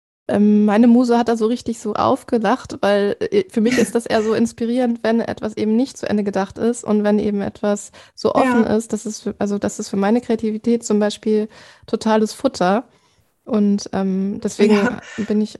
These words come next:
Speaker 1: habe ich auch Berlin so geliebt, als ich hier hingekommen bin, weil da auch vieles unglaublich undefiniert war. Also hat sich jetzt auch in den letzten Jahren ein bisschen verändert. Ähm, aber, ähm,
Speaker 2: Mhm.
Speaker 1: zum Beispiel ist das was, was, was mich eher so beflügelt.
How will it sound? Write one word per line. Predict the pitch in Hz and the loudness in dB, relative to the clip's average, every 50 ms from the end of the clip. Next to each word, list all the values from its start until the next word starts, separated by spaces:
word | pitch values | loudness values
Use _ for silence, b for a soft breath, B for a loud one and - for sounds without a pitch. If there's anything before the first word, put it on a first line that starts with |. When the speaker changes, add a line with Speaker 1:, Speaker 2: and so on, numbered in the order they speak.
| _ - | _ -6
Speaker 1:
habe | 190 202 196 | -6 -4 -4
ich | 214 - | -4 -4
auch | 190 | -4
Berlin | - 196 190 208 247 269 | -2 0 2 4 4 4
so | 262 220 | 4 4
geliebt, | 220 196 214 214 - | 2 2 0 0 -2
als | 185 202 - | -4 -4 -4
ich | 208 208 | -4 -4
hier | - 196 | -2 0
hingekommen | 208 214 220 220 220 - - - 196 196 | 2 2 2 0 0 -4 -2 -2 0 0
bin, | 196 196 196 190 | 2 0 0 -2
weil | 190 196 190 | -2 -4 -2
da | 196 202 - - | -2 -2 0 0
auch | 208 214 - | 0 -2 -2
vieles | - - 214 202 208 202 - - - b b b b b b b b b _ | -4 -4 -2 -2 -2 -2 -4 -8 -14 b b b b b b b b b _
unglaublich | - 233 226 220 208 208 214 220 - | 2 4 4 4 2 2 0 0 2
undefiniert | 220 226 233 240 226 - 233 214 208 208 208 202 - - - _ _ - | 4 4 4 4 2 2 0 0 2 2 0 -2 -4 -10 -18 _ _ -6
war. | - 202 202 208 208 190 | -4 -2 -2 -2 -2 -2
Also | - 196 202 196 196 202 202 B B B B B B | -2 -2 -2 -2 -2 -4 -6 B B B B B B
hat | B 208 - | B 0 0
sich | - 214 | 0 0
jetzt | - 208 196 - | 0 0 0 0
auch | - 202 214 | 0 2 2
in | - 214 | 4 4
den | 220 208 | 4 4
letzten | 208 214 214 - 233 | 4 2 2 2 2
Jahren | 226 208 208 214 | 4 4 4 2
ein | |
bisschen | 208 208 - 214 208 | 0 0 -2 -2 -2
verändert. | - - - - 208 226 240 262 262 262 - - - | -2 -2 -2 -2 0 0 0 -2 -4 -6 -8 -10 -6
Ähm, | 226 208 208 208 208 208 208 208 220 _ _ _ _ _ _ _ _ _ _ _ _ _ _ _ _ _ _ | -4 -2 0 0 0 0 -2 -4 -6 _ _ _ _ _ _ _ _ _ _ _ _ _ _ _ _ _ _
aber, | - - - - 202 202 208 202 - | -18 -14 -10 -8 -6 -4 -4 -4 -2
ähm, | - 208 220 202 196 | 2 2 4 4 4
Speaker 2:
Mhm. | 214 226 269 330 330 - | 2 0 0 -4 -6 -10
Speaker 1:
zum | - - - 220 | -16 -14 -10 -6
Beispiel | 202 202 202 - - - - 202 196 202 202 202 - | -6 -6 -6 -8 -10 -8 -4 -2 -2 0 0 -2 -4
ist | 196 - - | -4 -4 -4
das | 208 208 - | -4 -2 -2
was, | - 208 - - | -2 -4 -2 -2
was, | 196 208 - - - - _ - | -4 -4 -4 -8 -14 -14 _ -6
was | 208 196 196 - | -4 -2 0 2
mich | 220 226 - - | 2 2 2 0
eher | 208 208 196 202 | 0 0 0 0
so | 202 | -2
beflügelt. | 196 202 196 - - 220 226 240 233 196 180 190 208 - - | -2 -4 -6 -6 -2 -2 0 0 0 0 0 0 -2 -4 -8